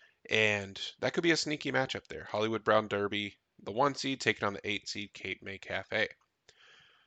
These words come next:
Well, let's move on to the four seed versus the five seed. The four seed is Hollywood and Vine,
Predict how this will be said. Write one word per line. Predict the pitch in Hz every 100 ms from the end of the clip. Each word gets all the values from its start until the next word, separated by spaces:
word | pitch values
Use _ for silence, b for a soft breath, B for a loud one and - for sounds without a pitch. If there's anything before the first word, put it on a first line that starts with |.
| b b
Well, | -
let's | 151
move | 185 185
on | 170
to | 165
the | 165
four | - 147 165
seed | - 147 107
versus | 120 - 113
the | 107
five | - 107 117
seed. | - 101 87
The | -
four | - 127 139
seed | - 139 123 -
is | - 110 104 98
Hollywood | 107 104 104 104
and | 98
Vine, | 98 101 135 185